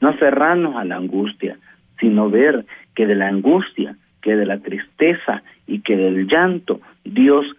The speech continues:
hace cosas grandes y maravillosas.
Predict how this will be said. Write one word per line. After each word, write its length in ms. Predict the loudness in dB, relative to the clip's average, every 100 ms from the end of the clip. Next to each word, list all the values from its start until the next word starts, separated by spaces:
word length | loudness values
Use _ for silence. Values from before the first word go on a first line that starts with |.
| _
hace 400 | -8 -6 -6 -10
cosas 380 | -6 -8 -6 -10 -10 _ -20 _ _ _
grandes 520 | -2 0 0 0 0
y 40 | -2
maravillosas. 920 | -2 -2 -6 -6 -4 -2 -4 -6